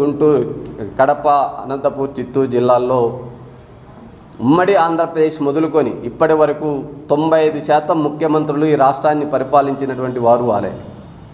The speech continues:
కాబట్టి ఇక్కడ ప్రజాస్వామ్యబద్ధంగా ఈ ఉద్యమానికి శ్రీకారం చుడుతూ అన్ని పార్టీలను, అన్ని వర్గాల మీడియా మిత్రులను, అన్ని రకాల ప్రజా సంఘాలను, కుల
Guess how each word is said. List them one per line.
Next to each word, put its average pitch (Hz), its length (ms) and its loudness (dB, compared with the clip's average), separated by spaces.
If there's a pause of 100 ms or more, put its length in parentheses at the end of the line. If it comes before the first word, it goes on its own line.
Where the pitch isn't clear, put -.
(460)
కాబట్టి 185 300 2 (120)
ఇక్కడ 196 260 2 (800)
ప్రజాస్వామ్యబద్ధంగా 165 1120 2 (300)
ఈ - 20 -2 (120)
ఉద్యమానికి 160 540 0
శ్రీకారం 143 480 2
చుడుతూ 135 300 -4 (1120)
అన్ని 185 300 6 (140)
పార్టీలను, 156 580 2 (1160)
అన్ని 196 340 6
వర్గాల 156 360 2 (140)
మీడియా 143 240 2 (100)
మిత్రులను, 143 460 -4 (1400)
అన్ని 202 260 6
రకాల 165 280 2 (120)
ప్రజా 143 220 2 (120)
సంఘాలను, 139 500 -2 (280)
కుల 127 140 0